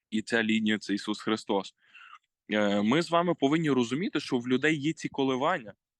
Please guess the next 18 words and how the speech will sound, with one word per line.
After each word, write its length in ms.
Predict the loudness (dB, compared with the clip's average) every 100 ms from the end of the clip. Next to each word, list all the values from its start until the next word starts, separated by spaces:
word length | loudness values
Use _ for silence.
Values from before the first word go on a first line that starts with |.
| _
І 60 | -14
це 180 | -4 -2
дуже 300 | 0 -2 -4
круто, 440 | -2 -2 0 -2
бо 160 | 0 -2
їм 220 | 0 -2
потрібна 520 | -2 -2 -2 -2 -2
на-, 180 | 0 -2 -6 _ -14
наша 220 | -8 -8
стабільність. 580 | -6 -4 -2 -4 -4 -4
На 80 | -2
фоні 300 | 0 0 0
їхніх 340 | -2 -4 -4
коливань 560 | 0 2 4 4 2 -4 _ _ _ _
ми 160 | -2 0
відрізняємося 720 | 0 -4 -4 -2 -4 -4 -2
як 160 | -4 -4
ніхто. 460 | -8 -8 -6 -6